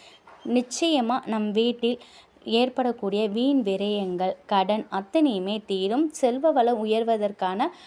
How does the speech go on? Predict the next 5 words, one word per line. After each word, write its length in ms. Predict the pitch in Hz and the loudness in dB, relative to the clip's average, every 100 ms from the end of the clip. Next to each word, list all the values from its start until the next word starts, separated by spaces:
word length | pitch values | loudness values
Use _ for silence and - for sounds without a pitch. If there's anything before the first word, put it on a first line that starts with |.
| - | -8
அத்தனை 440 | 202 202 302 311 | -8 -2 0 2
நல்ல 280 | 285 180 202 | 0 0 -2
நல்ல 280 | 226 196 202 | -2 -2 -4
விஷயங்களும் 600 | 202 185 - 202 180 277 | -6 -8 -6 -4 -2 0
நமக்கு 460 | 277 180 175 240 | 0 -2 -4 -6